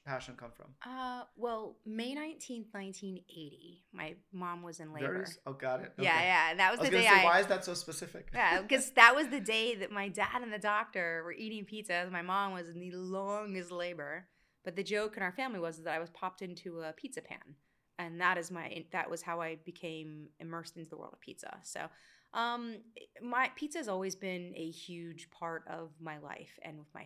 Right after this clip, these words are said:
Speaker 2: family. And when I made the, the voyage to New York City, um, it's interesting because it's,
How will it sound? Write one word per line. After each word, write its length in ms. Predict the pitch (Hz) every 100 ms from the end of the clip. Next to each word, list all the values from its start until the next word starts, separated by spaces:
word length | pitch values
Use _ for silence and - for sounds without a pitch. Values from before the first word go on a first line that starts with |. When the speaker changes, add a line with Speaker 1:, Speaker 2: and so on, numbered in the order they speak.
| -
Speaker 2:
family. 500 | 190 180 175 170 165 _ _ _ _ -
And 140 | 190
when 120 | 190 196
I 60 |
made 460 | 208 214 233 208 185
the, 520 | 208 202 190 180 175 _ _ _ - -
the 100 | 190
voyage 500 | 160 180 175 156 156
to 180 | - 196
New 220 | 170 160
York 200 | 151 -
City, 420 | - - - - - _ _ _ -
um, 480 | 185 175 170 165 165 _ -
it's 160 | 220 220
interesting 320 | 202 196 175
because 380 | 170 180 156 - -
it's, 220 | 185 -